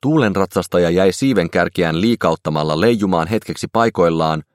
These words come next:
ja lähti sitten kaartamaan alas laajassa spiraalissa. Tuuli raastoi hänen sulkiaan, sade pieksi hänen silmiään, mutta hän erotti silti allaan suuren, salaman iskun kärventämän puun. Valtava surun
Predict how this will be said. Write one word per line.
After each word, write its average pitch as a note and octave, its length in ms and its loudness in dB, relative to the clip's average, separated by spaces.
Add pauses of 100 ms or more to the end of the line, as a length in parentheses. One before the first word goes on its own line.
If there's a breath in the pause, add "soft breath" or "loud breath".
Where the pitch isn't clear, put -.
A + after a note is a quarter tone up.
(220)
ja G2 120 2
lähti C3 280 0
sitten A2 320 -2
kaartamaan F#2 640 0
alas A2+ 340 0
laajassa F2+ 440 0
spiraalissa. D2 720 -6 (1300)
Tuuli C3 320 2
raastoi F#2+ 460 0
hänen D#2+ 220 -4
sulkiaan, D#2+ 800 -2
sade B2 320 0 (100)
pieksi G2 320 0
hänen E2+ 240 -2
silmiään, D#2+ 640 -2 (400)
mutta B2+ 260 -2
hän C3 180 0
erotti C#3+ 360 -2
silti C3+ 420 0
allaan F2+ 460 0
suuren, A2 480 0 (320)
salaman A#2+ 420 0
iskun F2+ 320 -6
kärventämän D2+ 600 -2 (100)
puun. F#2+ 340 -4 (1300)
Valtava A#2 420 2
surun G#2 440 -2